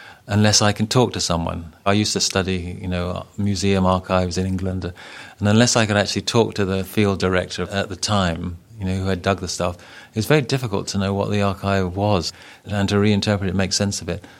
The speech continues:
So the, our idea has been exactly as you described. To one way I describe it is documenting the documentation. So it's sort of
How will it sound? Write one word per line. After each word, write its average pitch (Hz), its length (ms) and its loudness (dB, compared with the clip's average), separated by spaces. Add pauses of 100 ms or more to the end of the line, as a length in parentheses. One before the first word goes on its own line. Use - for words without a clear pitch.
(180)
So 107 380 4
the, 110 380 -4
our 120 280 6
idea 104 460 4
has 95 200 -2
been 98 160 0
exactly 98 400 0
as 92 140 -2
you 95 80 0
described. 95 560 0
To 90 420 -2 (760)
one 104 800 -2
way 95 160 4
I 95 140 4
describe 95 480 0
it 92 80 -6
is 90 100 -4
documenting 92 720 0
the 90 60 0
documentation. 90 1000 -2
So 92 180 -2
it's 95 340 -2
sort 95 180 -4
of 95 180 -2